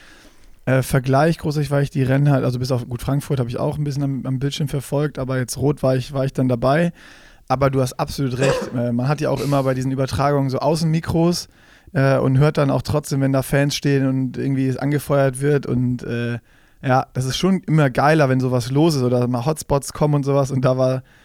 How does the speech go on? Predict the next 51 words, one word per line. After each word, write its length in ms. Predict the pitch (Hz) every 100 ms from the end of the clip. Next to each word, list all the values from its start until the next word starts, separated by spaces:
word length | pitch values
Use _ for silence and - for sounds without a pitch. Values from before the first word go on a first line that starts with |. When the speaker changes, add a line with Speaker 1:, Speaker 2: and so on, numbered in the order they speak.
| - _
Speaker 1:
da 80 | -
war 220 | 131 135
wirklich 260 | 139 131 127
nichts. 440 | 135 120 - - -
Also 180 | 120 120
auch 80 |
so 240 | 127 - 131
die 100 | 127
Radstrecke, 600 | 117 143 - 165 156 147
da 100 | 127
stand 240 | - 147
halt 140 | 143 127
keiner 280 | 151 151
und 80 | 143
es 100 | 131
war 120 | 135
halt 120 | 151 143
einfach, 320 | 147 147 143 - - - - - - _ _ _ _ -
ja, 200 | 143 135
wie 120 | 151
auf 100 | 151
so 80 | 165
einer 340 | 175 175 170 240 - - -
gesperrten 540 | 139 - - 165 185
Strecke. 260 | 180 156 151
Das 220 | 170 185
war 100 | 202
auch, 140 | 190
glaub 200 | - 196
ich, 80 | 202
so 80 | 196
ein 60 | 170
bisschen 300 | 202 190 170
das, 260 | 170 190
was 160 | 175 160
mich 340 | 160 156 -
bei 180 | - 143
diesen, 360 | 143 139 143 135
bei 100 | 135
diesen 460 | 135 127 127 123
P-T-O-Sachen 800 | 120 147 - - 156 151 151 151 143
auf 240 | 139 -
den 200 | 139 131
Rennkursen, 600 | 131 156 - 156 135 135
so 160 | 131 131
Miami, 640 | 127 131 139 143 143 139
Clash 320 | - - 147
Miami, 420 | 143 135 139 139 131
Daytona 520 | 131 - 151 147 143
und 100 | 135
sowas, 340 | 135 135 135